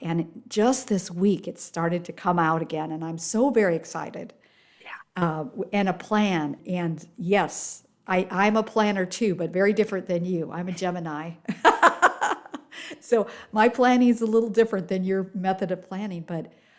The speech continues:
Speaker 1: I am going to release it now on a very meaningful day for me, the equinox,
Speaker 2: Mm-hmm.
Speaker 1: uh, which for, for me will be spring. And, and I love the process that somebody gave me to do. It feels very organic and natural.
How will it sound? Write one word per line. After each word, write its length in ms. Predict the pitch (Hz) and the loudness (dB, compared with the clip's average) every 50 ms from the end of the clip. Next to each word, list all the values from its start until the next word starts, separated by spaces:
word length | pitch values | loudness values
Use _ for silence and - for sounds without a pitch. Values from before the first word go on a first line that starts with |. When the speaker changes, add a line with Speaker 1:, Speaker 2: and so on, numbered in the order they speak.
| _ - | _ -4
Speaker 1:
I 200 | - 185 185 196 | 0 2 2 2
am 120 | 202 202 190 | 2 0 0
going 200 | 208 202 202 196 | 0 0 0 0
to 60 | 185 | -2
release 500 | 185 190 175 175 185 233 302 302 - 226 | -2 -2 -2 0 0 2 0 0 0 -4
it 120 | - - | -4 -4
now 220 | 165 160 147 143 143 - - | -4 -8 -8 -8 -10 -8 -4
on 480 | 185 185 185 185 175 170 170 170 170 - - | -2 -2 0 0 0 0 -2 -4 -6 -6 -6
a 60 | 185 | -6
very 280 | 170 170 202 214 233 240 | -2 0 2 4 4 4
meaningful 440 | 220 214 214 208 208 208 - 190 175 | 4 4 2 2 0 0 -2 -6 -4
day 240 | 180 175 165 170 170 | -2 0 0 0 -2
for 200 | 170 - 170 165 | -4 -6 -6 -2
me, 380 | 165 165 151 139 135 170 - - _ _ - - _ - | -2 0 -2 -2 -4 -6 -10 -16 _ _ -20 -12 _ -6
the 160 | 180 - 202 | -4 -2 -2
equinox, 840 | 190 - - 180 160 147 135 - - - - - - - - - _ _ - | -2 -2 -2 -2 -2 -2 -6 -8 -12 -18 -20 -18 -16 -16 -16 -18 _ _ 2
Speaker 2:
Mm-hmm. 240 | 196 180 170 147 170 | 4 4 4 4 2
Speaker 1:
uh, 200 | 170 156 151 147 | 0 0 0 -2
which 320 | - 175 170 170 - - - | -2 -2 -4 -4 -4 -10 -14
for, 440 | - - - - 190 175 165 - | -16 -10 -4 0 0 0 0 -2
for 160 | - - 190 175 | -4 -4 -4 -2
me 180 | 180 175 175 | 0 0 2
will 120 | 170 170 170 | 2 0 0
be 140 | 170 160 | -2 -4
spring. 500 | 160 - - - - 156 143 131 117 - - _ _ - | -6 -6 -10 -10 -10 -8 -8 -8 -10 -12 -16 _ _ -6
And, 420 | 170 165 160 156 156 156 151 - - _ _ _ _ _ _ _ _ _ _ _ _ _ _ _ _ - | -4 -2 -2 -2 -4 -4 -6 -10 -16 _ _ _ _ _ _ _ _ _ _ _ _ _ _ _ _ -2
and 200 | 202 196 196 190 | 0 2 2 2
I 120 | 190 185 | 2 2
love 380 | 185 180 185 196 208 240 226 208 | 2 2 2 4 4 4 2 2
the 80 | 202 180 | -2 -4
process 640 | - - - 190 180 190 185 - 185 170 160 - | -2 -2 0 2 2 0 0 -2 -4 -4 -4 -4
that 200 | - 170 165 170 | -6 -6 -6 -6
somebody 280 | - 190 180 180 180 180 | -4 -4 -2 -2 -2 -4
gave 340 | 175 - 180 180 185 180 185 | -2 0 0 0 0 0 -4
me 160 | 175 170 165 | -6 -8 -6
to 140 | - 196 175 | -6 -8 -6
do. 480 | 170 190 202 196 175 165 165 170 - - | -2 0 2 2 2 0 -2 -6 -6 -4
It 160 | 196 185 185 | -4 -4 0
feels 260 | - 214 208 196 170 - | 2 4 4 4 2 2
very 300 | - 208 208 214 208 - | 2 4 6 6 4 4
organic 580 | 180 180 170 175 175 165 175 170 165 165 - - | 2 -2 -2 0 0 0 2 0 0 -2 -4 -8
and 180 | 170 165 160 156 | -8 -8 -6 -6
natural. 540 | 151 147 151 151 - - 165 - - - | -8 -10 -10 -12 -12 -14 -14 -14 -16 -18